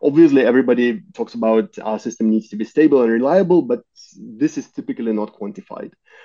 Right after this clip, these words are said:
And this is what those S L Os do. They let you quantify your reliability. That forces the organization to, first of all, come together and think about the level of reliability that you want to provide.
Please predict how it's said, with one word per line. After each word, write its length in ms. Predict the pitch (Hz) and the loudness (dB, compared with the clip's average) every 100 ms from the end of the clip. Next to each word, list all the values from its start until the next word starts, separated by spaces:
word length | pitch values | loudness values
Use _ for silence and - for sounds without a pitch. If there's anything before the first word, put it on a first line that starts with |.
| _ | _
And 120 | - 156 | -2 4
this 120 | 220 | 4
is 60 | 226 | 4
what 220 | 190 147 | 2 4
those 220 | 151 143 | 2 2
S 120 | - | -2
L 120 | 123 123 120 | 0 0 0
Os 100 | 98 | -4
do. 300 | 107 - _ _ _ _ | -8 -10 _ _ _ _
They 240 | 101 120 | -2 2
let 340 | 123 151 202 - | 4 2 -2 -4
you 160 | 208 | -6
quantify 800 | 202 120 143 165 170 - 123 127 | -6 -2 0 0 -4 -6 -2 0
your 160 | 110 110 | 0 0
reliability. 680 | 110 104 98 - - - _ _ _ _ | 0 0 -4 -8 -16 -18 _ _ _ _
That 260 | 107 143 180 | -6 -6 -6
forces 500 | - 117 127 180 156 | -8 -6 -4 -6 0
the 80 | 160 | 2
organization 680 | 160 156 147 165 165 156 - | 2 2 0 -4 -4 -8 -8
to, 100 | 117 | -12
first 320 | - 123 - | -6 -8 -6
of 60 | 123 | -4
all, 420 | 127 131 131 - _ _ _ | 0 0 -2 -8 _ _ _
come 240 | 127 143 | -2 -2
together 560 | 143 113 117 131 175 - | -2 -4 -2 2 2 0
and 280 | 120 117 113 | -4 -4 -4
think 160 | 127 | -6
about 500 | 131 131 147 160 175 _ - | -6 -4 0 0 -2 _ -8
the 120 | 110 | -4
level 280 | 117 123 123 | -2 -2 -6
of 80 | |
reliability 520 | 113 110 107 123 151 156 | -6 -6 -4 -2 -4 -2
that 200 | 151 147 | -4 -4
you 60 | |
want 180 | 180 196 | -6 -6
to 60 | - | -6
provide. 400 | - 92 87 82 | -12 -12 -12 -16